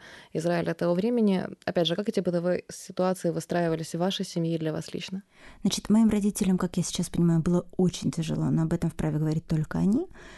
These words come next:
Speaker 2: Мне было гораздо легче. Значит, мы приехали в самом начале очень большой волны эмиграции.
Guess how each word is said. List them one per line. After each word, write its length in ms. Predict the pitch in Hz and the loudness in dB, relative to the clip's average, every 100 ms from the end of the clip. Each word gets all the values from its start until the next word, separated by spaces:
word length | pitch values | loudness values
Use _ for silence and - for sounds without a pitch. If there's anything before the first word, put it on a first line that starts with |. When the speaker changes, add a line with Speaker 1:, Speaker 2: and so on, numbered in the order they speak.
| - - - | -20 -6 4
Speaker 2:
Мне 360 | 175 196 269 | 6 8 6
было 280 | 285 240 233 | 6 4 2
гораздо 440 | 202 196 196 180 185 | 2 2 2 0 0
легче. 320 | 175 143 - | 0 -2 -2
Значит, 300 | 160 - - | -2 -2 0
мы 180 | 196 233 | 4 4
приехали 420 | - 254 277 226 | 4 0 2 0
в 80 | 214 | 0
самом 260 | - 226 220 | 2 4 6
начале 460 | 214 - 285 262 | 4 0 0 2
очень 260 | 202 - 214 | 0 2 2
большой 480 | 202 190 - 233 208 | 2 0 0 2 2
волны 560 | 175 190 180 185 185 | 4 4 6 6 6
эмиграции. 600 | 175 165 151 143 - - | 6 4 0 -4 -6 -8